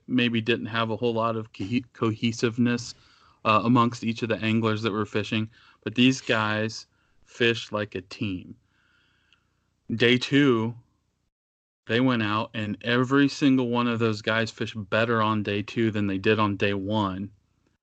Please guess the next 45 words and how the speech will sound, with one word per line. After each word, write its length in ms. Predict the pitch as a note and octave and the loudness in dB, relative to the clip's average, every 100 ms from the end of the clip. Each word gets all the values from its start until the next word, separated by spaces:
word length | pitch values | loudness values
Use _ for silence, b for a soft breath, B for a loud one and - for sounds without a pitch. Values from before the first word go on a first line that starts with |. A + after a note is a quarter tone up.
| b b - | b b -6
And 460 | A2 G#2 G#2 G2+ - | 0 2 2 0 0
other 340 | B2 C3 C3 | 4 6 6
than 420 | B2 B2 A#2 A#2 - | 4 0 0 0 -2
a 100 | A2+ | -8
few 260 | A2+ B2+ | -2 0
of 60 | B2 | 0
the 60 | A#2 | 0
guys 280 | A2+ A#2 A2+ | 0 0 0
who 140 | B2 | -4
didn't 240 | A2+ - A2 | -4 -4 -4
have 160 | A2+ | -4
a 40 | G#2 | -4
limit 340 | A2 B2 A2+ | 0 0 2
on 180 | G#2+ G#2+ | 0 0
day 180 | G#2 G#2 | -2 -2
one, 260 | G#2 A2 | 0 0
I'm 320 | F#2+ A#2 C3 B2+ | 0 0 0 -2
pretty 480 | - - D#3 C#3+ | -4 -8 -2 0
sure 300 | C3 - C3+ | 0 2 2
they 160 | A#2 G#2+ | 2 2
were 100 | G#2+ | 2
the 120 | G2+ | 0
only 240 | G#2+ A2+ G#2+ | 2 2 2
five 260 | G#2+ G2+ | 2 0
guys 280 | G2 G2+ G2 | 0 -2 -2
that 160 | F#2+ F#2 | -8 -8
did 180 | G2 F2+ | -8 -10
that. 220 | F2 - _ _ _ _ _ _ _ _ _ _ - | -14 -18 _ _ _ _ _ _ _ _ _ _ -6
And 140 | G#2 G2+ | -4 0
so 260 | G2+ F#2+ F2+ | 0 0 -4
we, 160 | G2+ - G2+ | -6 -6 -12
through 260 | G#2 - G#2+ | -12 -4 -4
communication 760 | - A2 A2+ G#2 - A#2+ - A#2+ | 0 2 2 2 2 2 2 -2
with 160 | A2+ | -2
each 160 | A#2 A#2 | -4 -2
other 240 | A#2 A2+ | -2 0
on 180 | A2+ G#2+ | -2 -2
the 80 | G2+ | -2
water, 580 | G#2+ A#2 A#2 A#2 A2+ A2 b b _ | 0 2 2 2 -4 -8 b b _
helping 300 | A2+ A2+ A2+ | -4 -2 -2
each 220 | A2 - | -2 -2
other 300 | A2+ G#2+ G#2 | -4 -2 -2
out, 260 | G#2+ G#2 | 0 0
they 140 | A2 G#2 | -2 -4
were 360 | G2+ G2+ G2+ | -2 -2 -4